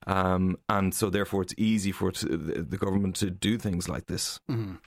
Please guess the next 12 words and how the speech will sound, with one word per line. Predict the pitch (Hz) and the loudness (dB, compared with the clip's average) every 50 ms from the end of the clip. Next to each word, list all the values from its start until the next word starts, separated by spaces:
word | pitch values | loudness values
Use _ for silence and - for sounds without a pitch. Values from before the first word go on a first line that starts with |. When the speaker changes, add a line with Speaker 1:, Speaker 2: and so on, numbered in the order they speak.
| - - - - - | -16 -18 -18 -6 2
Speaker 2:
Right, | 139 165 170 147 110 | 6 6 6 6 4
Egypt | - 165 185 202 143 165 156 - 139 | 4 4 6 6 6 4 4 2 2
we're | 127 | 2
gonna | 110 127 120 113 | 2 2 2 4
go | 110 123 117 110 | 4 2 2 2
to | - 127 123 117 | 0 0 2 2
next, | 120 123 117 110 - - - | 2 2 0 -2 -4 -6 -4
where, | 123 131 131 127 120 117 110 | 0 2 2 4 2 2 0
uh, | 131 120 110 107 104 113 | 0 2 2 2 0 0
a | 113 107 | -2 -2
TikTok | - - - 262 - - - - 196 147 98 - - | -2 0 2 2 2 2 4 4 4 4 4 2 -2
star | - - 123 95 90 85 85 95 117 117 - | -2 0 2 2 2 2 0 0 -2 -2 -6